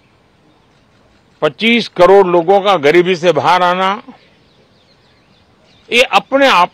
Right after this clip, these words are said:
में हर भारतीय के लिए बड़ा गर्व का विषय है। और मैं देशवासियों को विश्वास दिलाता हूं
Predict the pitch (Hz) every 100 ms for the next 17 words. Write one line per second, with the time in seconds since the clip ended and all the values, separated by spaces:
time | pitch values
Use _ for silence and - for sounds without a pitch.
0 | 175 131 101 - _ 139 _ _ _ _
1 | _ _ _ _ _ _ _ _ _ -
2 | 214 262 185 110 135 180 208 220 247 202
3 | 190 185 160 185 170 110 143 175 175 143
4 | 117 101 - - - - - _ _ _
5 | _ _ _ _ _ _ _ _ _ _
6 | _ _ - _ _ _ _ _ _ _
7 | _ - 156 190 220 196 240 196 240 220
8 | 254 240 196 - 190 226 196 190 180 202
9 | 196 220